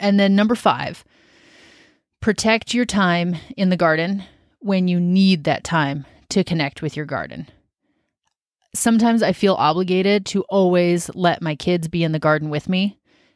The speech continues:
but I also have to recognize there are times where I just wanna be by myself in there. I just want to plant something alone. I want to just sit in the peace and quiet,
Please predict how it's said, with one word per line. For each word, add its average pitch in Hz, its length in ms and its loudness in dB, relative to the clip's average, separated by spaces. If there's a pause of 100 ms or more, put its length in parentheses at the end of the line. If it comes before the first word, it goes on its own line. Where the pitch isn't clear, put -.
(480)
but 202 140 4
I 185 140 0
also 185 340 2
have 170 220 0
to 170 100 -4
recognize 185 480 0
there 202 160 2
are 202 60 2
times 190 320 -2
where 208 160 0
I 196 80 -4
just 220 280 -2
wanna 240 140 2
be 202 120 2
by 185 140 2
myself 165 460 0
in 143 80 -4
there. - 200 -6 (220)
I 185 140 0
just 202 480 -2
want 185 380 -2
to 170 220 0
plant - 300 -4
something 180 340 -2
alone. 202 520 2 (560)
I 185 140 -2
want 170 340 -2
to 185 120 -4
just 156 260 -4
sit 180 240 -2
in 196 80 2
the 196 80 -2
peace 202 200 0
and 196 100 0
quiet, 180 500 2